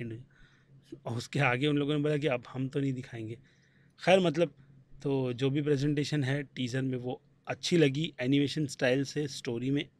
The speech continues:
एग्जैक्ट क्या होने वाला है, वो तो ठीक है, हमें, मतलब, मुझे उस,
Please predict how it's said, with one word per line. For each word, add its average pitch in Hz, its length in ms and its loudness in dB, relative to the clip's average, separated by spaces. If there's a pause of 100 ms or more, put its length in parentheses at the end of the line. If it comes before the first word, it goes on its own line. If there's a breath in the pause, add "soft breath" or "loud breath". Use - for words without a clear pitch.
एग्जैक्ट 135 580 0
क्या 156 120 4
होने 139 240 2
वाला 127 280 2
है, 139 180 -4 (680 soft breath)
वो 117 200 -8
तो 120 200 -8
ठीक 113 320 -12
है, 120 80 -8
हमें, 107 640 -10 (160)
मतलब, 131 280 -2
मुझे 123 360 -2 (320)
उस, - 320 -10